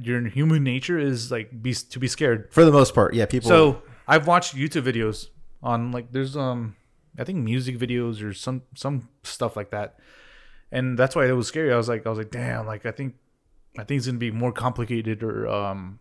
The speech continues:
Speaker 1: I don't know. I thought, I just thought it was gonna be different.
Speaker 2: I think it's,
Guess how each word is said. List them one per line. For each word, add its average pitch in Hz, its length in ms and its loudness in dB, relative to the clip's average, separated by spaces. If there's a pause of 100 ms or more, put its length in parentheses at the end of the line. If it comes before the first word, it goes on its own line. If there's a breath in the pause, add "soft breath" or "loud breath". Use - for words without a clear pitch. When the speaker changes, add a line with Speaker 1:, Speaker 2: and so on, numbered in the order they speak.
(120)
Speaker 1:
I 147 60 -6
don't 160 100 -2
know. 113 180 -4 (120)
I 131 80 -2
thought, 170 220 0
I 147 60 0
just 151 360 -6
thought 147 140 2
it 147 40 4
was 135 120 2
gonna 127 100 -2
be 120 220 -2 (840)
different. 120 380 -2 (140)
Speaker 2:
I 135 100 -6
think 185 140 -6
it's, - 180 -8